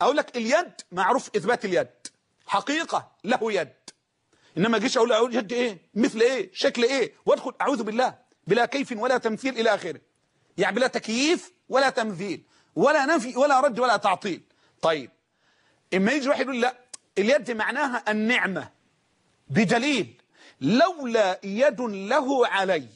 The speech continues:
يعني لولا له عندي نعمة أو ل-، لولا أن له نعمة عندي سابقة من النعم عندي،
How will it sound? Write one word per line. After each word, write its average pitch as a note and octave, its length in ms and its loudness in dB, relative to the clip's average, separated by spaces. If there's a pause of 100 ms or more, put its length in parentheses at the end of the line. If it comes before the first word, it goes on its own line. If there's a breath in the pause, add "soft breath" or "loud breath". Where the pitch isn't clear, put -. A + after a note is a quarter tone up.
(140)
يعني G#3+ 300 0
لولا A#3 420 0
له G#3+ 280 -2
عندي A3 380 -2
نعمة G#3+ 440 -2 (340)
أو F3+ 220 2
ل-، A#3+ 360 -4
لولا G3+ 540 2
أن G#3 180 -2
له G#3+ 380 0
نعمة G#3+ 680 -2
عندي A3+ 500 -4 (140)
سابقة A#3+ 580 0
من G#3+ 160 -4
النعم G#3 300 -6
عندي، G3 260 -10